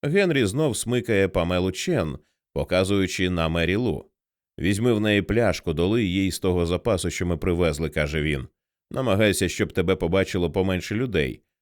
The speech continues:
бо так у нас ще до полудня все закінчиться». Вона виконує наказ,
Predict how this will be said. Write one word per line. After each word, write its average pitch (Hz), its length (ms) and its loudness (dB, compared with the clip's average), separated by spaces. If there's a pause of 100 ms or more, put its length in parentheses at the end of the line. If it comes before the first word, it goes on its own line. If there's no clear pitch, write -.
(120)
бо 78 140 -2
так 92 220 2
у 95 60 0
нас 95 260 2
ще 90 360 0
до 101 140 0
полудня 92 480 0
все 82 200 -2
закінчиться». 82 720 -2 (480)
Вона 156 380 2
виконує 139 480 0
наказ, 92 560 -4